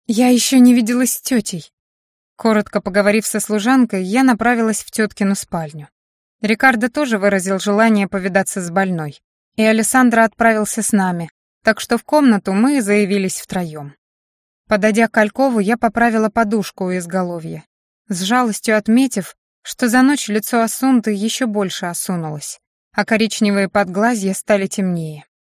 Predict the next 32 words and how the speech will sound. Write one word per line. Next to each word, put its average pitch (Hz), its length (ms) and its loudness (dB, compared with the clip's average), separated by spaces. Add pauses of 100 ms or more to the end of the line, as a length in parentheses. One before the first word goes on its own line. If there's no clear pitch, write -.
(460)
Двое 220 300 4
мужчин, 226 420 4
неловко 214 420 2
замешкавшись, 220 840 0 (140)
остались 247 500 0
стоять 226 400 0
у 220 60 -6
порога. 170 540 -4 (440)
Немного 214 460 4
повернув 208 500 0
голову, 202 400 0
Асунта 233 500 0
в 190 80 -2
упор 233 260 -2
посмотрела 208 580 -2
на 190 120 0
меня. 185 360 -4 (560)
Темные 220 400 4
глаза 208 400 2
на 220 80 4
ее 202 340 0
восковом 214 580 0
исхудавшем 202 640 -2
лице 202 460 -2
так 208 240 -2
горели, 190 540 -2 (400)
будто 240 320 0
вся 233 260 -2
жизнь 220 460 0
сосредоточилась 208 1000 -4
в 180 60 -4
них. 165 380 -8